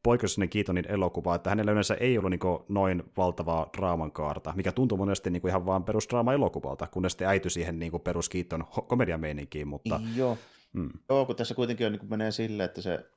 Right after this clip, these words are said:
Speaker 2: alkaa tietyllä lailla, elikkä ne tulee ne tyypit pölliin sen junaan, sit se lähtee perään,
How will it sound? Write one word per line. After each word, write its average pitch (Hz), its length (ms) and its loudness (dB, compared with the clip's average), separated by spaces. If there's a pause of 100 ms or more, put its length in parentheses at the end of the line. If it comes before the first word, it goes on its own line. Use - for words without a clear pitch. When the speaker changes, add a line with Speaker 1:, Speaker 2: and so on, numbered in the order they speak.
Speaker 2:
alkaa 95 640 0 (100)
tietyllä 98 360 -2
lailla, 90 300 2
elikkä 85 320 -4 (120)
ne 85 120 -10 (120)
tulee 85 180 -4
ne 87 80 -4
tyypit - 380 -4
pölliin 82 280 -2
sen - 160 -6
junaan, 95 320 0
sit - 100 -16
se - 100 -10
lähtee - 280 -4
perään, 98 460 0